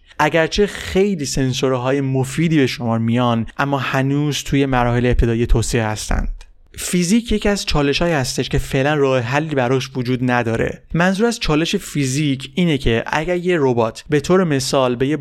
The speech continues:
بطری ضربات کاملاً مشابهی بزنه، به خاطر ناهموار بودن میکروسکوپیک سطوح هر بار بطری به شکل متفاوتی جابجا می‌شه.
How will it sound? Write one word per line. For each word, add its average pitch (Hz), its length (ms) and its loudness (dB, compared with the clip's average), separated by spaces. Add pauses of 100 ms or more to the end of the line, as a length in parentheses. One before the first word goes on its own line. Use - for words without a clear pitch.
بطری 131 480 0
ضربات 135 480 0
کاملاً 127 440 -2
مشابهی 123 800 0
بزنه، 117 720 0
به 165 80 2
خاطر 170 380 2
ناهموار 139 680 0
بودن 139 300 0
میکروسکوپیک 147 640 -2
سطوح 143 640 0
هر 170 340 0
بار 160 300 0
بطری 135 340 0
به 139 120 0
شکل 143 320 -2
متفاوتی 135 560 0
جابجا 117 360 0
می‌شه. 110 440 -4